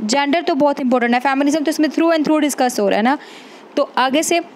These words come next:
Political strife दिखाई गई है, personal mixes with politics दिखाया गया है, religion दिखाया गया इसके अंदर,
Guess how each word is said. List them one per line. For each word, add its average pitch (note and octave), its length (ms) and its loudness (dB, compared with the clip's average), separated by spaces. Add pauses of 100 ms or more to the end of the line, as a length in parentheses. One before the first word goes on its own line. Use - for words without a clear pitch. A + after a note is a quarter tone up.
(200)
Political D#4 420 0
strife E4 340 0
दिखाई D#4 320 0
गई D4+ 160 2
है, D4+ 80 2
personal D#4+ 440 -2
mixes E4 260 0
with D#4+ 100 -2
politics D4 400 -2
दिखाया D4+ 320 -2
गया C#4 140 2
है, C#4 60 2
religion C#4 440 2
दिखाया D#4 320 2
गया C4 100 0
इसके C#4 200 0
अंदर, C4 280 2